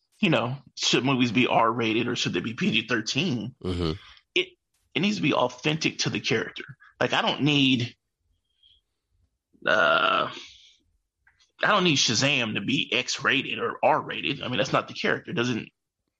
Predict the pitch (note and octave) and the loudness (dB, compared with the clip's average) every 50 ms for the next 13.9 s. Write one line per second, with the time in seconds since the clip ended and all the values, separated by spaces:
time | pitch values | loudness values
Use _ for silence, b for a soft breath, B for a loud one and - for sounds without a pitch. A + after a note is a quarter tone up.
0 | _ _ - - E3+ D3 C#3+ C3 B2 B2 - - - - C3 B2 B2 C#3+ C3 B2 | _ _ -4 -2 0 0 0 -2 -2 -6 -6 -2 0 0 2 2 2 2 2 2
1 | C3 A#2+ A#2+ - - B2 - E3 C#3+ C3+ - - - - - - - G2 F#2+ E2+ | 0 -2 -4 -4 -6 -6 -4 -2 -4 -4 -4 -8 -16 -18 -16 -10 -2 0 2 2
2 | D#2 E2 - - - - _ _ _ _ _ _ _ _ _ _ _ _ _ _ | 2 -2 -8 -18 -20 -20 _ _ _ _ _ _ _ _ _ _ _ _ _ _
3 | _ - _ _ _ - C3 - G#3+ - - C#3+ A#2 - - F#3 - - - - | _ -20 _ _ _ -2 0 2 2 0 0 0 0 0 0 2 2 2 0 0
4 | A#2 B2+ G3 C#4 D#4 D#3+ C3 B2+ A#2+ A2+ A#2 G2 G2 B2+ C#3 C#3 - _ _ _ | 0 0 2 2 2 2 2 2 2 2 0 -2 -2 -4 -6 -8 -12 _ _ _
5 | _ _ _ _ _ _ - - - - E3+ D3+ C#3+ - D3+ B2+ A#2 - - C#3+ | _ _ _ _ _ _ -16 -10 -4 -2 -2 0 0 0 0 0 0 0 0 0
6 | C3 - - F#3+ A3+ F#3 C3+ A#2 B2+ A2 F2+ - - _ _ _ _ - D3+ D#3+ | 2 2 2 2 2 2 0 -2 -4 -8 -10 -12 -14 _ _ _ _ -4 -2 -2
7 | C3+ B2 C3 - G#2+ C3 D3+ C#3+ G2+ C#3 - - - - - - - - - - | -2 -2 -4 -2 0 2 4 2 2 0 -4 -8 -8 -6 -4 -4 -6 -6 -12 -20
8 | _ - F#2 G2 F#2+ E2+ D2+ D2 - - F#3 E3+ - - - F#3+ G3+ G#3 G3+ F#3+ | _ -2 2 2 4 4 2 0 2 4 4 4 4 4 4 4 4 4 2 2
9 | D#3+ C#3 C3 B2+ C3+ - - _ _ - - F#3+ - - G#3+ F#3+ F#3 D#3+ - - | 2 4 4 2 2 -2 -6 _ _ 0 2 2 4 4 4 4 4 2 0 -2
10 | D3 A2+ G#2+ G2+ G#2 - - - - - _ _ _ _ _ _ - - C#3 C#3 | -2 -4 -4 -4 -6 -8 -8 -8 -8 -10 _ _ _ _ _ _ -4 0 2 4
11 | C3 A#2+ C3 E3 E3 D3 G2+ - - - - _ _ _ _ _ _ _ _ _ | 4 2 2 0 0 0 -2 -2 -6 -12 -16 _ _ _ _ _ _ _ _ _
12 | _ _ _ _ _ _ _ _ _ _ _ _ _ _ _ B B B B B | _ _ _ _ _ _ _ _ _ _ _ _ _ _ _ B B B B B
13 | B B B - - - F#3+ D#3 - - A3+ G#3+ - E3 E3 D#3 B2+ | B B B -2 0 2 2 2 2 2 2 4 4 6 4 4 2